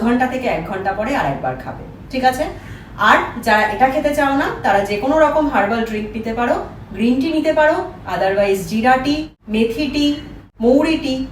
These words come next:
যে কোনো একটা কিছু নিলেই হবে, ঠিক আছে। এগুলো কি করে, এগুলো প্রত্যেকটাই তোমার মেটাবলিজমটাকে কাজ করায়, বুস্ট করে, যার ফলে কি হয়, তোমার খাবার হজম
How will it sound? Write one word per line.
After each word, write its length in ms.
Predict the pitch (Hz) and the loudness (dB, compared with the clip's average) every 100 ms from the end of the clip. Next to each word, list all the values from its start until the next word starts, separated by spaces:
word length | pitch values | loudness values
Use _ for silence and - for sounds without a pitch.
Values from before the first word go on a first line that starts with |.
| 202 220 | -8 -2
যে 80 | 226 | 0
কোনো 120 | 330 339 | 2 0
একটা 160 | - 214 214 | 0 -2 -4
কিছু 160 | - 330 | -6 -4
নিলেই 260 | 226 143 135 - | -4 -4 -6 -10
হবে, 160 | - - - | -12 -14 -8
ঠিক 120 | 240 240 | -2 -2
আছে। 160 | 240 370 - | -2 -2 -2
এগুলো 200 | 233 302 339 | 0 0 0
কি 80 | 302 277 | 0 4
করে, 140 | 302 392 | 4 2
এগুলো 160 | 269 311 - | 0 0 0
প্রত্যেকটাই 760 | 262 - - 349 349 - - - - - - | 0 0 0 0 0 0 0 0 -8 -16 -2
তোমার 200 | 262 330 277 | 2 2 4
মেটাবলিজমটাকে 920 | 196 214 247 277 311 339 320 320 311 508 - - - | 2 2 2 4 4 2 0 0 0 -4 -6 -14 -6
কাজ 160 | 190 180 - 220 | -2 -2 -2 0
করায়, 260 | 202 165 165 | 2 2 2
বুস্ট 260 | 277 330 - - | 2 0 -2 -4
করে, 180 | 160 147 - 214 | -2 -2 -8 -4
যার 160 | 220 214 | 0 2
ফলে 160 | 254 269 262 | 2 0 0
কি 60 | 262 | 0
হয়, 140 | 247 180 | 0 0
তোমার 220 | 208 220 233 - - - - - - | 0 0 0 -4 -12 -16 -16 -12 0
খাবার 300 | 208 311 311 202 | 4 6 4 2
হজম 300 | 190 294 | 2 2